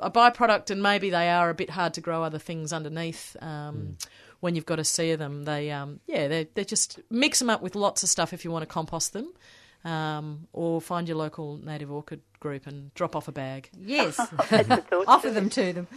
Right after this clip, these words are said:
Speaker 2: Yeah.
Speaker 1: Mm.
Speaker 4: Yes, I shall.
Speaker 1: Mm.
Speaker 4: Oh, thanks for your help.
Speaker 3: Okay,
Speaker 4: Thank
Speaker 3: bye.
Speaker 4: you. Bye.
Speaker 1: You could use something. Everything has a use.
Speaker 2: Yeah, look, um, and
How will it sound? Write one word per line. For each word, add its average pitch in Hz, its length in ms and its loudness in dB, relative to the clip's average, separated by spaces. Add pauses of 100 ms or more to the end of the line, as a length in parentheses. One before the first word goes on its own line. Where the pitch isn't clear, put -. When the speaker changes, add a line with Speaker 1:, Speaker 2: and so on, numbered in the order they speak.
Speaker 2:
Yeah. 113 180 -4
Speaker 1:
Mm. 143 400 -8
Speaker 4:
Yes, 208 380 8
I 160 60 -2 (100)
shall. 151 400 2
Speaker 1:
Mm. 214 460 -2
Speaker 4:
Oh, 151 260 -4 (160)
thanks 285 280 0
for 269 60 -2
your 240 140 -2
help. - 360 -2
Speaker 3:
Okay, 240 140 2 (420)
Speaker 4:
Thank - 0 -
Speaker 3:
bye. 247 220 0
Speaker 4:
you. 220 140 -6
Bye. 233 240 -2 (760)
Speaker 1:
You - 140 -18
could 208 80 0
use 254 220 8
something. 202 460 2
Everything 226 640 6
has 175 500 0
a 165 80 -4
use. 160 480 0 (600)
Speaker 2:
Yeah, 175 260 8
look, - 200 -2 (320)
um, 170 260 6 (240)
and 175 260 2